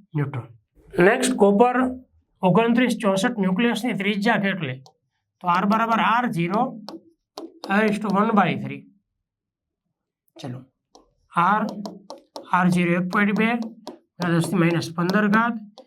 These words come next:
એ ચોસઠ છે, ચોસઠ નું ઘનમૂળ. ચોસઠનું ઘનમૂળ મિત્રો કેટલું થાય? ચાર થશે. એક પોઇન્ટ આઠ, દસની માઇનસ પંદર ઘાત.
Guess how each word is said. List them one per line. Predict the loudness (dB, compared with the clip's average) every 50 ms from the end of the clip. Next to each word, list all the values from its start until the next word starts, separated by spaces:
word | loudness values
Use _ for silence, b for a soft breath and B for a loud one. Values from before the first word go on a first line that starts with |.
| _ _ _ -4
એ | -4 -4
ચોસઠ | -2 -2 -2 -2 0 0 0 0 0
છે, | -2 -2 -4 -6
ચોસઠ | -4 -4 -4 -4 -4 -4 -4 -4 -4
નું | -4 -4
ઘનમૂળ. | 0 2 4 4 4 4 2 0 -2 -6 -10 -14 -20 _ _ _ _ _ _ _ _ _ _ _ _ _ _ _ -16 -14 -8
ચોસઠનું | -4 -4 -2 -2 -2 0 0 2 2
ઘનમૂળ | 2 2 2 2 2 2
મિત્રો | 0 0 0 0 -2 0
કેટલું | 0 0 2 2 2
થાય? | 2 2 2 0 0 -2 -4 -8 -10 -6 0
ચાર | 2 2 2 2 2
થશે. | 0 -2 -2 -4 -6 -6 -8 -8 -10 -10 -14 -16 -16 -16 -20 _ -20 -20 -20 _ _ _ _ _ _ -20 -20 -20 _ _ -18 -18 -18 -20 _ _ -14 -14 -14 -16 -20 _ _ _ _ _ _ _ _ _ _ _ _ _ _ -12 -12 -10 -12 -14 -14 -14 -18 -16 _ -14 -14 -14 -16 _ _ _ _ _ -2 0
એક | 0 0 0 0
પોઇન્ટ | 0 0 0 0 0
આઠ, | 0 2 0 0 -2 -4 -8 -10 -10 -12 -12 -12 -12 -12 -14 _ -6 -2 0 0
દસની | 2 0 0 0
માઇનસ | 0 2 2 2 2 2 0 0 -2 -4 -2
પંદર | 0 2 2 2 2 0 -2
ઘાત. | -4 -4 -6 -6